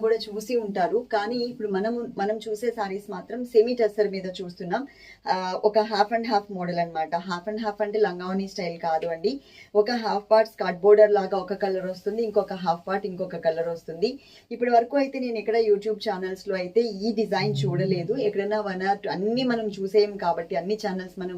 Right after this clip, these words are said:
వాచ్ చేయం కాబట్టి ఎక్కడైనా పెట్టుండొచ్చు. దాంట్లో కూడా క్వాలిటీస్ ఉన్నాయి కాబట్టి చూసుకొని తీసుకోండి. కాటన్స్ మీద ఈ డిజైన్ అనేది వచ్చింది. అలాగే ఫుల్ పాలిష్ ఉన్నటువంటి క్లాత్ మీద కూడా వచ్చింది. ఇది మరీ బీభత్సమైన షైనింగ్ అయితే ఉండదు,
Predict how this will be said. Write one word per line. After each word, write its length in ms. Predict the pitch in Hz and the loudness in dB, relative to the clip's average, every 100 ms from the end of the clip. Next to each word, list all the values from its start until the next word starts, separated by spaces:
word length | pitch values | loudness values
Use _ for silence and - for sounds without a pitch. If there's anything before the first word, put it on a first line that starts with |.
| 165 | -4
వాచ్ 200 | 156 151 | -6 -6
చేయం 220 | 180 170 170 | -10 -10 -2
కాబట్టి 340 | 165 160 165 247 - - - 190 | -2 -2 -6 -8 -10 -20 -10 2
ఎక్కడైనా 380 | 196 214 233 226 | 6 6 6 0
పెట్టుండొచ్చు. 580 | 185 - 208 196 190 262 247 | 0 0 -2 -2 -4 -8 0
దాంట్లో 280 | 214 208 240 233 | 2 2 0 -2
కూడా 120 | 247 240 | -2 0
క్వాలిటీస్ 480 | 190 202 214 220 202 | 2 2 0 -4 -2
ఉన్నాయి 200 | 190 175 175 | -4 -4 -4
కాబట్టి 260 | 175 180 233 208 | -4 -6 -4 -2
చూసుకొని 360 | 190 - 208 196 | -2 0 -2 -2
తీసుకోండి. 400 | 185 - 185 202 202 | -6 -4 0 0 4
కాటన్స్ 360 | 165 156 190 190 202 | 2 2 -6 -6 2
మీద 100 | 208 202 | 4 4
ఈ 40 | |
డిజైన్ 380 | 180 175 175 180 | -2 -4 -2 -2
అనేది 200 | 185 175 | -6 -6
వచ్చింది. 380 | 170 214 175 208 247 - - - - 190 | -4 -4 0 0 -2 -12 -20 -20 -10 8
అలాగే 280 | 208 220 269 | 8 8 -2
ఫుల్ 200 | - 247 277 220 | -4 -2 0 2
పాలిష్ 360 | 196 214 233 233 | 2 2 0 -2
ఉన్నటువంటి 440 | 220 208 208 202 208 | -2 -2 -2 -2 0
క్లాత్ 260 | 185 165 190 | 4 4 4
మీద 120 | 185 180 | -4 -4
కూడా 140 | 180 175 | -6 -8
వచ్చింది. 280 | - 180 202 | -8 -2 -2
ఇది 80 | 180 | 2
మరీ 220 | 170 175 262 214 | 2 2 0 2
బీభత్సమైన 500 | 190 208 226 240 233 226 | 6 6 6 2 -4 -4
షైనింగ్ 480 | 233 185 196 202 190 | -2 -2 -2 -2 -2
అయితే 160 | 190 | -2
ఉండదు, 340 | 185 170 175 | -4 -2 -4